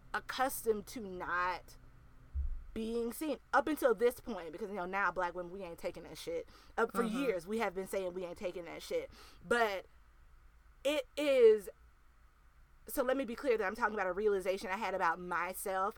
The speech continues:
Speaker 1: I am not a spokesperson of, for all Black women.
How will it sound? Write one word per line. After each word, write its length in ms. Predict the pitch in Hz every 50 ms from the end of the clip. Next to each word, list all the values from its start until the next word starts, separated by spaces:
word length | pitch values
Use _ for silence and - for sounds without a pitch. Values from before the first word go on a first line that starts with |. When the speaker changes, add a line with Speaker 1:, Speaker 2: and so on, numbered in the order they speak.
| -
Speaker 1:
I 140 | 180 185 190
am 200 | 190 190 190 190
not 320 | 190 170 170 180 180 175 - - - - -
a 300 | 185 180 175 170 170 170
spokesperson 880 | - - - 196 214 220 - - - - 208 196 185 - 202 190 196 196 - -
of, 300 | 180 180 175 170 165 156 - - - - - - -
for 180 | - 233 196
all 220 | - 170 175 185 185
Black 300 | 190 196 190 185 - -
women. 320 | 208 220 226 226 240 262